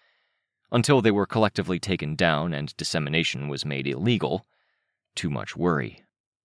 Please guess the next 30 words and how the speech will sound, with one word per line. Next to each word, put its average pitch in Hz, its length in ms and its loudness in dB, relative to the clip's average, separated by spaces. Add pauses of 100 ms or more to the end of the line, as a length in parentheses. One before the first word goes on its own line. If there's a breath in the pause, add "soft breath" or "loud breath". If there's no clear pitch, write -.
(320)
From 123 160 4
seeing 135 340 6
those 90 300 4
recreations, 80 1000 -4
though 78 300 0
I'd 67 240 0
never 76 220 -2
participated 85 720 -2
in 78 80 -2
a 67 80 -6
fight 80 260 0
against 80 380 -2
the - 60 -6
Simorg, 90 520 2 (560)
I 110 80 4
knew 151 400 4
she 127 220 0
liked 113 480 0
this - 180 -2
kind 69 380 -6
of 64 100 -6
moment. 78 560 -4 (1000)
Except - 760 -2
that 82 260 -2
was 92 220 -2
dangerous 73 600 -2
thinking. 73 540 -2 (640)
Applying 127 460 6
human 110 460 2
thought, - 520 -2